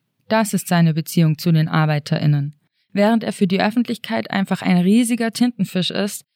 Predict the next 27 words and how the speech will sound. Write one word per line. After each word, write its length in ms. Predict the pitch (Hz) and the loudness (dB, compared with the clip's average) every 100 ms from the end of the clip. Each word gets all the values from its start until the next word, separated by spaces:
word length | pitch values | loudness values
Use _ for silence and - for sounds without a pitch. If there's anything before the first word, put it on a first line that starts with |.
| _ | _
dessen 260 | - 196 202 | -2 2 2
Tentakel 600 | - 190 - 214 - 226 - | 2 -2 -2 -4 -2 -4 2
überall 540 | 240 233 208 196 208 | 2 2 0 0 0
hinreichen, 920 | 185 196 196 175 139 143 - 156 160 - _ _ | 2 4 4 2 -2 -4 -4 -4 -4 -8 _ _
wobei 240 | 202 196 | -2 0
jeder 460 | 202 190 240 262 226 | 2 2 2 2 4
winzige, 500 | 233 254 - 214 208 | 4 2 -2 -4 -4
profitschlürfende 1200 | - - - - 254 - - 208 233 254 233 180 | -4 -8 -4 -4 -2 -4 0 2 2 2 2 2
Saugnapf 580 | 165 180 208 - 185 - | 0 0 0 -2 -6 -4
für 140 | - | -4
sich 340 | 175 - 339 - | -2 0 0 0
gesehen 400 | 170 156 175 180 - _ | -4 0 0 0 -4 _
nur 180 | 208 196 | 4 4
sehr 280 | 170 175 165 | 2 0 2
wenig 400 | 220 294 254 - | 4 4 4 2
Wirkung 400 | 175 175 180 180 | -2 0 0 0
erzielt, 540 | 175 - 202 208 254 - _ _ | 0 -2 -2 -2 -4 -8 _ _
während 340 | 214 247 247 | 2 4 2
sie 120 | - - | 2 0
alle 300 | 233 269 262 | 0 0 -2
zusammen 480 | - 190 214 254 | -4 -2 2 4
eine 260 | 247 190 185 | 4 4 4
derartige 540 | 220 240 254 - 202 | 2 0 0 0 2
Masse 320 | 196 202 233 233 | 2 2 2 0
von 180 | 196 | 2
Reichtum 460 | 180 196 254 - 196 | 2 0 0 0 0
zusammenziehen, 760 | - 170 175 180 - 202 214 | 0 0 2 2 -2 0 2